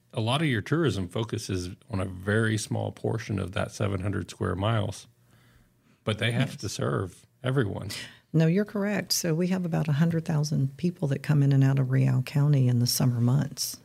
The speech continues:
Speaker 2: And I promise you, none of them ever think twice about, "Uh-oh, there's not gonna be an ambulance service for me," or someone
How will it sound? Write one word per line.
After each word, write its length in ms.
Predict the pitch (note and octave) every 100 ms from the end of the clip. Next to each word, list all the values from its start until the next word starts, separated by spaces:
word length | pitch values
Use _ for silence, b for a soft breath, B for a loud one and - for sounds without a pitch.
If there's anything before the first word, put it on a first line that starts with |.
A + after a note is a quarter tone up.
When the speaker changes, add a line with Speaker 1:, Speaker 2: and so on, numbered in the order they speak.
| _ _ _ _
Speaker 2:
And 440 | - C3+ B2+ B2+ B2+ - _ _ _ _ -
I 100 | C3+
promise 540 | C3 - D3+ D3 -
you, 140 | C#3+ C3+
none 220 | C3+ C#3+
of 120 | C#3+
them 240 | C3+ C3+ -
ever 400 | D3+ D3 D3 C#3
think 360 | C#3 C#3+ C3+ -
twice 420 | D3+ D3+ D3 -
about, 340 | C3+ B2+ B2+ - _ -
"Uh-oh, 300 | D#3 - C#3+
there's 180 | C#3 C3+
not 160 | C#3+ -
gonna 160 | C#3
be 440 | C3+ C#3 C3+ C3 C3 B B B B B
an 100 | C3+
ambulance 580 | C3 D#3 E3+ D3 C3 -
service 460 | - C3 B2+ B2+ -
for 180 | - B2
me," 500 | B2 A#2+ A#2+ A#2+ B2 B B B B -
or 560 | C#3+ C#3+ C#3 C3+ C3 C3+ b b b b _ _ -
someone 600 | - D3+ D3 C#3+ C3+